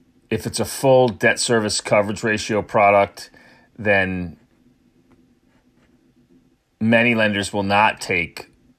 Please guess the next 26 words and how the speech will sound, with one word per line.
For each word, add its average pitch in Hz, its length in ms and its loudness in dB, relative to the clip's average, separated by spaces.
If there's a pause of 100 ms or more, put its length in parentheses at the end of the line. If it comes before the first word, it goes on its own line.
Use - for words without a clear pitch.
(280)
short-term 82 800 -10
rents, 82 380 -8 (160)
or, 127 580 4 (720)
uh, 107 180 2
if, 120 320 -6
if - 160 -10
they 107 140 -2
do, 104 760 0 (2750)
there's 104 240 0
gotta 104 280 2
be 95 160 -2
a 92 80 0
documented 92 680 -2
history 85 680 -8 (300)
to 107 160 -6
that, 87 200 -2
so 101 140 -4
it - 140 -8
becomes 98 480 -4
almost 90 440 -6
a, 82 380 -6
a 85 120 -8
pseudo 90 360 -6
full 92 280 -6
doc 87 280 0
loan. 92 320 -10